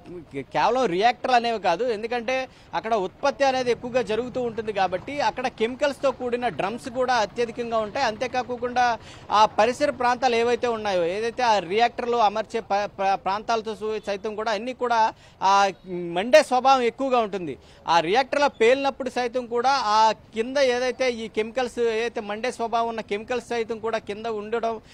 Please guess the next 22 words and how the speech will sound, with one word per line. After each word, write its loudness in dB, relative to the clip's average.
ఈ -2
డ్రమ్స్ -2
ఉండడం, -2
అలాగే 2
అక్కడే 0
వెహికల్స్ -4
సైతం -4
కూడా -2
ఉండడంతో -4
ఈ -6
ప్రమాదం 2
పెద్ద -4
ఎత్తున, 0
అంటే, -2
ఆ, -4
మంటలను -2
ఆర్పలేనంత 0
పరిస్థితుల్లో -6
పెద్ద -4
ఎత్తున -4
ప్రమాదం -4
జరిగింది. -6